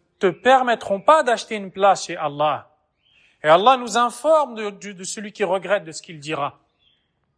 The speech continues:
مَا أَغْنَى عَنِّي مَالِيَهْ هَلَكَ عَنِّي سُلْطَانِيَهْ.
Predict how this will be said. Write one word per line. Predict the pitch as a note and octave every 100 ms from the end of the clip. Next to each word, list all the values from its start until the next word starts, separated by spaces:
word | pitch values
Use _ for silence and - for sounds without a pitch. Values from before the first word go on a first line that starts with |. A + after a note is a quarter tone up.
| _
مَا | D3+ D3 E3 E3 E3
أَغْنَى | F3 F#3+ E3 D#3 D#3+
عَنِّي | D#3+ C#3+ E3 E3 E3 D#3
مَالِيَهْ | D3+ E3 D#3+ D3 C#3+ C3 - _ _ _ _ _
هَلَكَ | C#3+ F3 F3 D#3+
عَنِّي | E3 D#3 E3+ E3+ F3
سُلْطَانِيَهْ. | D#3+ F#3+ D#3 - E3+ D#3+ C#3 B2